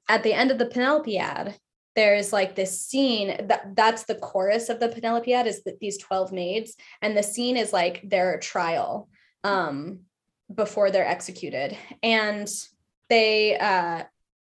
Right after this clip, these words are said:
it's really interesting at the, basically what Atwood is arguing is that the, the myth of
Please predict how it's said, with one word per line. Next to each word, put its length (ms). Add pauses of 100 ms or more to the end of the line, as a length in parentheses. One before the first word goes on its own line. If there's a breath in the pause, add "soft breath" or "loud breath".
(200)
it's 240
really 240
interesting 500
at 180
the, 200 (480 loud breath)
basically 420
what 300
Atwood 340
is 400 (160)
arguing 720 (760 loud breath)
is 320
that 460 (1300 loud breath)
the, 320 (540)
the 240
myth 580 (680)
of 320